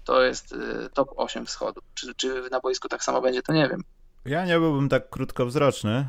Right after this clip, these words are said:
Speaker 2: tylko bym popatrzył jeszcze dalej za rok, za dwa, bo to jest kwestia tego też, że no, wszystko pięknie to wygląda, że Dominic Wilkins będzie pojawiał się w transmisjach i wspominał, jak to było w starej Atlancie,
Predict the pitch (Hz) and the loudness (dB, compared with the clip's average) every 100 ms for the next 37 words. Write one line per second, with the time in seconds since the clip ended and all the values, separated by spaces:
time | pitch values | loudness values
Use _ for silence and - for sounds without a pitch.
0 | 120 - - - - 107 123 120 113 - | -6 -12 -12 -14 -10 -6 -2 -2 -2 2
1 | 123 - 120 117 117 - 110 127 123 104 | 2 2 0 0 0 0 4 6 6 4
2 | 101 101 113 95 101 92 98 95 113 - | 2 2 0 0 -2 2 2 0 -4 -12
3 | - - - - - - _ - - - | -20 -20 -20 -20 -20 -20 _ -20 -20 -14
4 | 95 113 104 - 110 120 110 110 110 110 | -6 -4 -4 -2 -2 0 0 0 -2 -2
5 | 117 - - - - - - 101 104 107 | -4 -4 -8 -8 -8 -14 -14 -8 -2 0
6 | 107 110 101 123 - 117 151 143 95 92 | 0 -2 -2 -4 -2 0 2 2 0 -2
7 | 95 101 90 87 92 107 - - - 90 | -2 0 0 0 -2 -4 -6 -6 -6 -6
8 | 92 87 92 95 92 101 92 95 87 90 | -6 -4 -2 -2 -2 -4 -2 -6 -6 -6
9 | 85 - 90 87 - 90 - 92 - 95 | -6 -4 -2 -2 -4 -6 -4 -4 -2 -4
10 | - 92 92 - 95 92 90 87 - 90 | -2 -4 -4 -4 -2 0 0 -2 -2 -4
11 | 90 - 101 95 87 98 92 90 110 | -4 -4 -2 0 0 0 -2 -2 -4